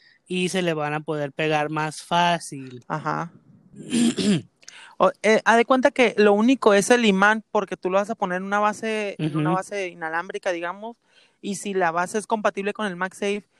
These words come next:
Speaker 2: si la base se mueve, el iPhone no, que es lo que pasaba con las bases inalámbricas actuales, que tú dejas el teléfono y pasa alguien y lo
Speaker 1: Ujú.
Speaker 2: mueve y ya se movió, ya no se cargó.
Speaker 1: Oye,
Speaker 2: Ahora
Speaker 1: el,
Speaker 2: queda
Speaker 1: el
Speaker 2: ahí
Speaker 1: Apple Watch
Speaker 2: porque trae
Speaker 1: sí, sí tiene
Speaker 2: imán.
Speaker 1: MagSafe también,
Speaker 2: Pero
Speaker 1: ¿no?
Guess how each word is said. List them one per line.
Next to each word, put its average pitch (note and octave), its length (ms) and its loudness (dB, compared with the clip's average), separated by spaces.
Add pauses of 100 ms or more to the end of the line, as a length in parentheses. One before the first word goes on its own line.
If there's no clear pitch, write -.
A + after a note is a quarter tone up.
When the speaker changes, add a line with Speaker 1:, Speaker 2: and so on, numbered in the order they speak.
(180)
Speaker 2:
si - 220 -6
la F3+ 100 4
base F#3 240 -2
se G#3 140 -6
mueve, F#3 360 -2
el E3 120 -4
iPhone E3+ 480 -8
no, F#3 160 -2
que F3 160 -4
es E3 60 -2
lo F3+ 100 -2
que F#3 120 -10
pasaba D#3+ 360 -4
con F3 160 -4
las D#3+ 100 -8
bases D#3 240 -10
inalámbricas D#3+ 680 -4 (260)
actuales, F3 680 0 (300)
que F3 100 -6
tú E3+ 120 0
dejas F#3+ 220 -2
el A3 120 -6
teléfono G3+ 560 -2
y F3+ 480 -6 (140)
pasa F3 260 -2
alguien G3 220 -2
y G#3 60 -2
lo F3+ 100 2
Speaker 1:
Ujú. E3+ 80 2
Speaker 2:
mueve F#3 320 2
y E3+ 120 -6
ya D#3 320 -6
se - 160 -4
movió, D#3+ 260 -4
ya D#3+ 120 -6
no E3 80 -8
se D#3+ 140 -12
cargó. E3 320 -2 (240)
Speaker 1:
Oye, F3 160 6
Speaker 2:
Ahora A3 140 6
Speaker 1:
el, G3+ 200 6
Speaker 2:
queda E3+ 220 4
Speaker 1:
el G3 60 8
Speaker 2:
ahí G3 100 4
Speaker 1:
Apple A3 120 4
Watch A#3 200 6
Speaker 2:
porque G#3 80 -2
trae A3 180 4
Speaker 1:
sí, D#3+ 140 -6
sí A3 80 4
tiene G3+ 220 4
Speaker 2:
imán. F#3+ 120 4
Speaker 1:
MagSafe F3+ 300 0
también, D3 320 -4
Speaker 2:
Pero G3+ 140 6
Speaker 1:
¿no? F#3+ 220 2